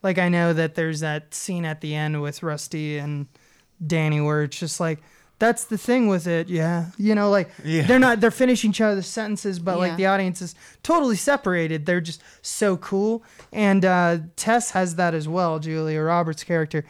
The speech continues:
Speaker 1: where, you know, "He doesn't make me cry."
Speaker 3: Yeah, like, she's
Speaker 1: Also,
Speaker 3: quick and, yeah.
Speaker 1: "Did you get the divorce papers I always,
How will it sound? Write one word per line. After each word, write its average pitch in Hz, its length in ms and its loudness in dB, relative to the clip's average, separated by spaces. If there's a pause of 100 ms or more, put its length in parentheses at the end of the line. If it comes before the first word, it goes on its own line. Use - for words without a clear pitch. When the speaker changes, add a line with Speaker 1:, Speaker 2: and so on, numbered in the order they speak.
(300)
Speaker 1:
where, 170 300 2
you 156 320 -2
know, 156 240 0
"He 160 180 -4
doesn't 156 340 -2
make 156 220 -2
me 165 120 0
cry." 214 680 4
Speaker 3:
Yeah, 165 260 -2
like, 208 300 2
she's 202 160 -4
Speaker 1:
Also, 185 320 4
Speaker 3:
quick 175 120 -2
and, 170 180 -16 (100)
yeah. 170 360 -10
Speaker 1:
"Did 180 160 2
you 180 100 2
get 170 180 2
the 185 80 0
divorce 175 380 2
papers 180 380 0
I 170 160 2
always, 170 240 0